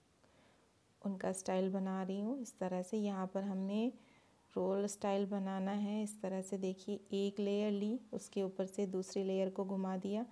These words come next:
इस तरह से दूसरी ली, इसके ऊपर से दूसरी को घुमा दिया, इस तरह से next layer लेंगे और उसके ऊपर से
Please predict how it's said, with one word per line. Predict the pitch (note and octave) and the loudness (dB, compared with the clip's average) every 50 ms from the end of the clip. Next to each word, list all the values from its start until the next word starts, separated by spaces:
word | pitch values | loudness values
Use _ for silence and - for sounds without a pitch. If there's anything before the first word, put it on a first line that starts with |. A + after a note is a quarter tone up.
| - - - - - - - | -12 -20 -20 -20 -20 -6 -6
इस | F3+ F3+ - - | -6 -6 -2 -2
तरह | F#3 F3+ F3+ | -2 0 0
से | F3+ - F#3+ F3+ | 0 0 -2 0
दूसरी | E3+ F#3 F#3+ F#3+ F#3+ - G#3+ G#3+ | 2 2 0 0 0 0 2 4
ली, | G#3+ G#3+ A3 A3+ A3+ - | 4 4 2 2 0 -2
इसके | G#3 - - - G3 | -8 -8 -4 -2 -2
ऊपर | F#3 F#3 F#3+ - F#3 | -2 -2 0 -2 -4
से | F#3 - G3+ | -2 -2 0
दूसरी | F#3 F#3+ F#3+ F#3 - - - G3+ | 0 0 -2 -2 -4 -6 -4 0
को | A3 G#3+ | 0 2
घुमा | G3 G#3+ G#3 G3 G3 G3 G3 | 2 2 2 2 2 0 0
दिया, | F#3+ G3+ G3+ G#3 G#3+ B3 - - - - - - _ - | 0 2 2 2 0 -2 -4 -12 -20 -20 -20 -10 _ -4
इस | G3 G3 F#3+ | -4 -2 -2
तरह | - G3+ G3 G3+ | -2 0 0 0
से | G3+ - - G#3+ G#3 | -2 -2 0 2 2
next | G#3 F#3+ F#3+ F#3+ - - - | 2 2 0 -2 -6 -2 0
layer | G3+ G3+ G3+ G3+ | 2 4 4 6
लेंगे | G#3 G#3 G#3 G#3 G#3 G3+ A3 A3 | 6 6 4 4 4 4 4 4
और | G#3+ - G3 F#3+ | 4 2 0 0
उसके | F#3+ F#3+ - - G3 | 0 -4 -2 -2 -2
ऊपर | F#3 F#3+ - F#3 F#3+ | -2 0 0 -2 -2
से | F#3+ - A#3+ D4 | 2 2 2 0